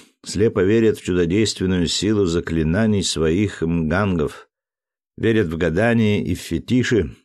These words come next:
глиняные фигурки, испещренные белыми и красными пятнами и изображающие фантастических животных или вырезанные из дерева фигуры мужчин и женщин.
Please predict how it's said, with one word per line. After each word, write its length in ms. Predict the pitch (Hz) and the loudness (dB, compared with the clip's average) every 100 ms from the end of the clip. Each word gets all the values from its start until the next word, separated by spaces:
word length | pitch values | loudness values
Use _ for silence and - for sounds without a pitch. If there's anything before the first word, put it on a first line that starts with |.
| _ _ | _ _
глиняные 580 | - 87 110 104 98 87 | -6 -2 0 0 0 0
фигурки, 680 | 80 73 107 120 113 95 - _ _ _ - | -2 0 0 0 0 0 -2 _ _ _ -8
испещренные 1000 | 90 - 82 - 80 107 113 101 85 78 | -8 -4 -6 -4 0 2 2 2 0 0
белыми 600 | 71 87 117 110 107 101 | 0 2 2 2 0 0
и 40 | |
красными 580 | - 76 95 - 87 80 | -2 -2 -2 -2 -2 -2
пятнами 680 | - 101 113 110 107 113 107 | -2 -2 -2 0 2 2 0
и 300 | - 98 98 | -2 -2 0
изображающие 840 | 87 82 85 78 95 101 - 87 | 0 0 0 0 2 0 -2 -4
фантастических 960 | - 90 80 85 - 95 87 - 90 76 | -2 -4 -2 -4 -4 -4 -4 -2 -4 -2
животных 640 | 78 80 113 - 107 104 - _ _ _ - | 0 2 0 0 -2 -2 -8 _ _ _ -4
или 300 | 117 117 101 | 0 2 2
вырезанные 680 | 87 107 113 98 104 101 92 | 0 2 2 2 0 0 0
из 120 | 76 | 0
дерева 360 | 92 101 90 | 0 2 0
фигуры 440 | 82 78 78 95 82 | 0 -2 0 0 0
мужчин 440 | 80 - 87 78 | -2 -4 -4 -2
и 40 | 73 | -2
женщин. 560 | 76 71 - 90 - | -2 -4 -6 -10 -14